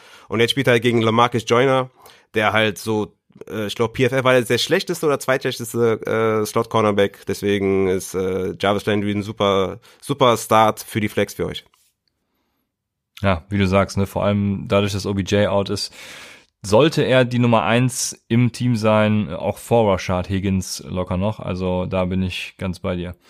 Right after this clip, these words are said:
Speaker 2: Ich hab einen letzten, das ist ein Sneaky Start, da bin ich gespannt, wo du den hast.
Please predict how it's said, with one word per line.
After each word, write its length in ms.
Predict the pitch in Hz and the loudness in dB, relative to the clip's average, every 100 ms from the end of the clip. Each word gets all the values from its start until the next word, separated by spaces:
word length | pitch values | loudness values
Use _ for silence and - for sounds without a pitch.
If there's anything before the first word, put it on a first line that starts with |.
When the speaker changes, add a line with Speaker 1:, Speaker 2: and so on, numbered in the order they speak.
| - - - - - - _ _ _ _ _ _ _ _ | -20 -20 -20 -20 -20 -20 _ _ _ _ _ _ _ _
Speaker 2:
Ich 180 | - 156 | -4 2
hab 100 | 175 | 2
einen 160 | 135 139 | 4 4
letzten, 320 | 170 - 170 | 2 2 0
das 160 | 147 135 | 2 0
ist 140 | 131 | 0
ein 60 | 127 | 0
Sneaky 280 | 147 185 | 0 -2
Start, 500 | 190 - 170 170 - | -2 2 2 2 0
da 60 | 120 | 0
bin 100 | 127 | 0
ich 80 | - | -2
gespannt, 360 | 117 127 170 | -4 -2 0
wo 60 | 127 | 0
du 260 | 95 127 165 | -2 -4 0
den 280 | 107 104 | 2 2
hast. 400 | 98 151 - - | 2 0 -2 -12